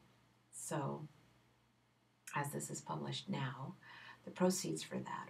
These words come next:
will go to Dan and Terry's It Gets Better project, aiming at preventing teen suicides caused by bullying.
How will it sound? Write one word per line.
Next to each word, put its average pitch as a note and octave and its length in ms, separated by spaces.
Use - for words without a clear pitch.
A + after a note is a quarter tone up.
will E3 140
go D3+ 340
to D3 340
Dan D3+ 260
and D#3 140
Terry's D3+ 440
It - 140
Gets D3+ 220
Better - 380
project, - 560
aiming D#3 240
at - 80
preventing D3+ 480
teen D#3 240
suicides D#3 720
caused - 460
by - 120
bullying. C#3 380